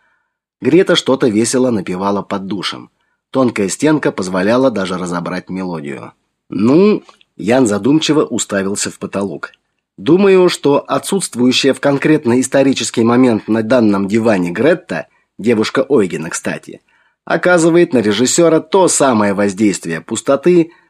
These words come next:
которого он пытается добиться в постановке. Гретты нету, а ваш Вальдемар, павлиний хвост, всё равно развёрнут на сто восемьдесят воображаемых градусов. Не чудесное ли это подтверждение правильности выбранного курса?»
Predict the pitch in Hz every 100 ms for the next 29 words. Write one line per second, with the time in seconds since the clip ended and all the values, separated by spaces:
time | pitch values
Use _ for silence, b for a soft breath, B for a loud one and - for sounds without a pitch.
0 | B - - 202 190 180 - 156 175 151
1 | - 110 131 131 117 92 85 104 - 104
2 | 98 - 104 90 - - - _ _ _
3 | _ - 92 127 123 - 80 107 165 180
4 | 180 - _ _ - 123 101 90 - 95
5 | 85 131 180 180 175 - 101 104 92 90
6 | - 170 185 - - 98 92 123 160 135
7 | 85 92 95 98 95 _ b - 95 -
8 | - 143 98 160 - 151 143 160 - 92
9 | 85 90 95 101 98 101 98 85 62 -
10 | - _ _ _ _ - 110 110 110 180
11 | - 196 185 151 - 123 160 185 160 95
12 | 101 87 101 120 147 95 92 95 110 117
13 | 147 120 107 107 113 143 - 165 - -
14 | -